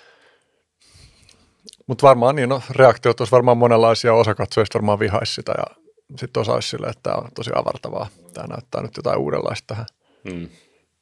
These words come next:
Speaker 1: Mut se on kiinnostavaa, että kuinka paljon urheilussa myös on, niinku, tavallaan, niinku, se, että kun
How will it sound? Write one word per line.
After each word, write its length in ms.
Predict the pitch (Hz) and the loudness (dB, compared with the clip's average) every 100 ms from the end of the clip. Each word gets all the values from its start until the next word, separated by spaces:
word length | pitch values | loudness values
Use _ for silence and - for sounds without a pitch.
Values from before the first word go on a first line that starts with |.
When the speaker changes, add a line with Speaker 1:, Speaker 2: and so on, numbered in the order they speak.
| _ _ _ _ _ _ _ _ _ _ _ | _ _ _ _ _ _ _ _ _ _ _
Speaker 1:
Mut 160 | 139 120 | 0 4
se 60 | |
on 60 | 127 | 6
kiinnostavaa, 340 | 127 117 - 113 | 6 4 4 2
että 100 | - | 4
kuinka 180 | 117 | 0
paljon 260 | 110 113 117 | 2 4 4
urheilussa 400 | 120 101 107 104 113 | 2 0 0 0 -2
myös 180 | 107 | 2
on, 140 | 120 110 | 2 0
niinku, 180 | - - | -6 -6
tavallaan, 440 | - 71 67 65 - _ _ _ _ _ _ _ _ _ _ _ _ _ _ _ _ _ _ _ - | -6 0 0 0 -6 _ _ _ _ _ _ _ _ _ _ _ _ _ _ _ _ _ _ _ -10
niinku, 360 | 123 110 - | -4 -4 -4
se, 200 | - 117 | 2 4
että 200 | 110 - | 4 0
kun 400 | - 113 107 104 | -2 -2 -2 -4